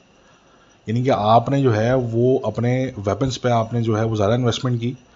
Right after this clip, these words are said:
और आपने जो है वो, अ, जो आपकी जो supplies हैं, जो आपकी ज़रूरत है आपकी आवाम की,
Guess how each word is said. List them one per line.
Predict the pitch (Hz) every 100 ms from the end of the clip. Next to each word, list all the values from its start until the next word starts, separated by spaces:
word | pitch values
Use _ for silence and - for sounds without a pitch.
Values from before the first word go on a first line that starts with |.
| - - -
और | 120
आपने | 107 107 120 127
जो | 113
है | 104
वो, | 117 113 120 120 120
अ, | - 101 101 98 98
जो | 98 98 113
आपकी | 104 104 - 120
जो | 113
supplies | 117 104 101 107 120
हैं, | 113 117
जो | 113 107
आपकी | 101 - 110
ज़रूरत | 98 104 120 107
है | 113 110
आपकी | 98 - 110
आवाम | 95 98 110
की, | 107 120